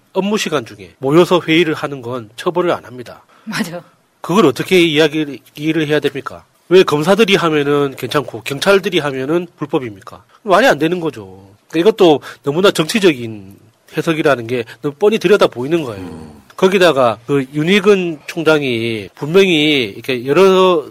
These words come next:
Speaker 1: 자문기구한테 물어봤다잖아요. 근데 그 자문기구들은 다 처벌 안 해도 된다고 이야기를 했다지 않습니까?
Speaker 3: 그러니까.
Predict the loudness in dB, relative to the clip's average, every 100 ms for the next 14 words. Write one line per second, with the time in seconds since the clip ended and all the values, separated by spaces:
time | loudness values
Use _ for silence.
0 | -14 _ -2 0 0 -4 -4 -2 -2 -4
1 | 0 2 2 2 2 0 -8 -12 -10 -4
2 | 2 2 2 0 0 -2 -2 -2 0 0
3 | 0 -6 _ 2 4 4 2 2 6 6
4 | 4 0 0 2 2 2 -2 -6 -6 -4
5 | -4 -6 -14 -16 -14 -12 -12 -10 -12 -12